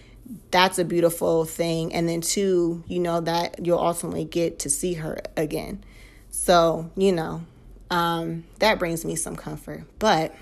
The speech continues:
um, that's it for this week, man. Sorry to end on such, like, a, <laughs> sorry to end on that note, but,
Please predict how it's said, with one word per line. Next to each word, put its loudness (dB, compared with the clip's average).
um, 4
that's 2
it 4
for 2
this 4
week, -2
man. 2
Sorry 6
to 2
end 4
on 2
such, 2
like, 4
a, 6
<laughs> 4
sorry 4
to 4
end 0
on 2
that 2
note, 2
but, 2